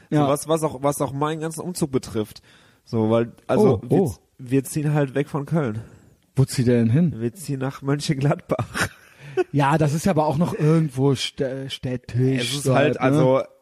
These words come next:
Speaker 1: äh, städtisch
Speaker 2: Ja, zieht aber
Speaker 1: gesehen.
Speaker 2: warum? Why?
Speaker 1: <clears throat> Also es ist halt so, also Christina kommt ja ursprünglich aus Mönchengladbach,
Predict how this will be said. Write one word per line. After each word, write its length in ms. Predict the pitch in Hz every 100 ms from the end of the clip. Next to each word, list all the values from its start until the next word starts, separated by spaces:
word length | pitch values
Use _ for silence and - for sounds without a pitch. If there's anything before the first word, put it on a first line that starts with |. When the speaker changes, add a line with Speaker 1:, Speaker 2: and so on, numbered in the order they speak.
| _
Speaker 1:
äh, 120 | - 123
städtisch 600 | - 127 131 151 131 175
Speaker 2:
Ja, 40 |
zieht 100 | 135
aber 120 | 110
Speaker 1:
gesehen. 160 | 127 135
Speaker 2:
warum? 340 | 208 311 185
Why? 520 | 131 208 277 226 117 -
Speaker 1:
<clears throat> 60 | -
Also 380 | 170 170 151 139
es 80 |
ist 60 | 135
halt 160 | 135 113
so, 200 | 123 117
also 140 | 110
Christina 400 | - 107 135 135
kommt 160 | - 117
ja 80 |
ursprünglich 380 | 101 135 139 120
aus 80 | 117
Mönchengladbach, 640 | 113 - 113 131 165 160